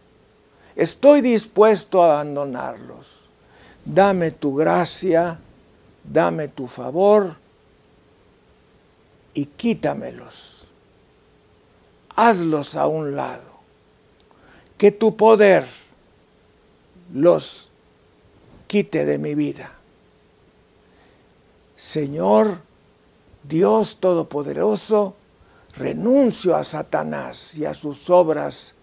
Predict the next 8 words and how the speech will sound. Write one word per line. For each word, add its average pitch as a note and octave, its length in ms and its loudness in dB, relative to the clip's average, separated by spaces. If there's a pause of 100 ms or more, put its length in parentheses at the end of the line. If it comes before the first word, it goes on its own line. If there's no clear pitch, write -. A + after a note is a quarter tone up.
(2000)
a D3 100 -6
toda G#3+ 400 4
forma F3+ 580 0
de D3+ 120 -2
ocultismo, C#3 1000 -6 (1200)
a - 140 -8
toda F#3 360 0
forma F3 800 -2